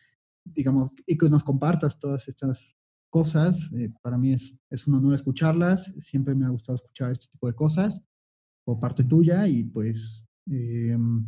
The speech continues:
agradecerle también a la gente que nos está escuchando. Eh, muchísimas gracias por todo el apoyo que le han dado al proyecto en general.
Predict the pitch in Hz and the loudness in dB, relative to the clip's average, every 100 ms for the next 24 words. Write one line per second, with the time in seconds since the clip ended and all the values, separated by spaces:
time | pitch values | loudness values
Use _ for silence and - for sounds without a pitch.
0 | 113 - _ _ _ _ _ - 135 131 | -6 -14 _ _ _ _ _ -2 0 2
1 | 151 156 151 151 156 156 - 156 156 180 | 4 4 6 8 8 8 6 6 6 6
2 | 135 123 - 131 - - 147 160 185 214 | 4 2 -2 -4 -2 0 4 6 6 4
3 | - - _ _ 143 131 - - 127 127 | 0 -12 _ _ -14 -14 -16 -6 -4 -2
4 | - 156 143 135 135 135 139 123 123 135 | 0 4 4 4 0 -2 -4 -2 -2 0
5 | 139 135 _ 139 139 143 127 120 120 135 | -2 -4 _ 0 2 4 2 0 0 2
6 | 139 123 120 127 131 135 120 107 - 107 | 2 0 2 2 2 0 0 0 -2 -6
7 | 110 120 - 170 190 139 - 120 127 165 | -4 -4 0 2 4 2 -2 -4 -2 2
8 | 208 - | 0 -2